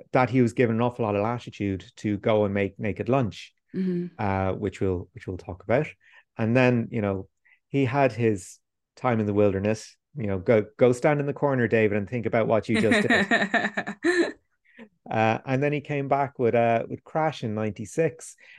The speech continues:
Speaker 1: And the reason I pitched you to, to look at Naked Lunch and, and Crash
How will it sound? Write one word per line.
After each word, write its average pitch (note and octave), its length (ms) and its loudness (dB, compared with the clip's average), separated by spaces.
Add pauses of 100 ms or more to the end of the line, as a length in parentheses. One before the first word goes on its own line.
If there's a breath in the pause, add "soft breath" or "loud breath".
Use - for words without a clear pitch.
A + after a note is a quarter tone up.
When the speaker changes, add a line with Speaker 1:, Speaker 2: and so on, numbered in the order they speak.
(180 loud breath)
Speaker 1:
And C3 280 -2 (800 soft breath)
the D3 100 -4
reason G3 260 2
I B2 300 -2
pitched - 380 -2
you A2 100 2
to, A2+ 300 0
to A2 260 0
look B2 260 0
at - 200 -2
Naked G#2+ 400 -4
Lunch G2+ 300 -4
and, G2+ 220 -4
and G#2 200 -10
Crash G#2 600 -6